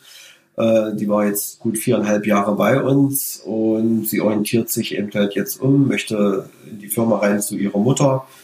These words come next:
und komplett raus als Friseur irgendwo angestellt zu sein. Sicherlich wird sie noch nebenbei natürlich Haare kreieren, <laughs> das will ich mal sagen. Und hauptsächlich, weil sie dann im Managementbereich da rein in die Firma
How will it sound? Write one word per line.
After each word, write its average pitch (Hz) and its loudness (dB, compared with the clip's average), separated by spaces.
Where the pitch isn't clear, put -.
und 104 -2
komplett 104 -4
raus - -2
als - -6
Friseur 113 2
irgendwo 104 -2
angestellt 120 -2
zu - -8
sein. 101 2
Sicherlich 101 -4
wird 101 -4
sie 110 -2
noch 104 -2
nebenbei 101 0
natürlich 107 -2
Haare 131 0
kreieren, 127 0
<laughs> - -20
das 156 2
will 143 0
ich - -8
mal - -4
sagen. 110 -2
Und 123 2
hauptsächlich, 107 -2
weil 101 0
sie 101 -4
dann 101 -2
im 101 -2
Managementbereich 104 -4
da 101 -4
rein 104 -2
in 104 -4
die 104 -4
Firma 107 -4